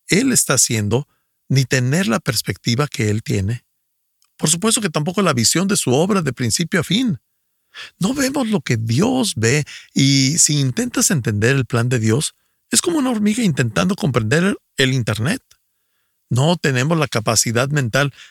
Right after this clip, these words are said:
de ver de principio a fin la historia y todo lo demás. Así que lo primero que tenemos que hacer es recordar que Dios puede ver las cosas que tú no puedes ver.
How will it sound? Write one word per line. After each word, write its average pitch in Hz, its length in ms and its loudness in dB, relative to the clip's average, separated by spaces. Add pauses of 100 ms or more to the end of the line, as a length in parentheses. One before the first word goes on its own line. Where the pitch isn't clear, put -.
(160)
de 131 160 2
ver 185 160 2
de 226 140 -2
principio 175 540 0
a 131 40 -4
fin 214 320 0
la 175 80 2
historia 175 720 0 (540)
y - 120 -2
todo 320 260 0
lo 160 100 0
demás. 98 460 -4 (680)
Así - 200 0
que 160 280 0 (400)
lo 120 140 2
primero 110 440 2
que - 120 -2
tenemos 107 400 0
que 117 100 0
hacer 113 320 0 (480)
es 262 260 2
recordar 131 800 -2
que 104 180 -2
Dios 123 560 0
puede 110 480 0 (400)
ver 214 160 0
las 254 180 0
cosas 202 360 -2
que - 160 -6
tú 247 260 -2
no 214 140 0
puedes 101 340 0
ver. 98 320 -2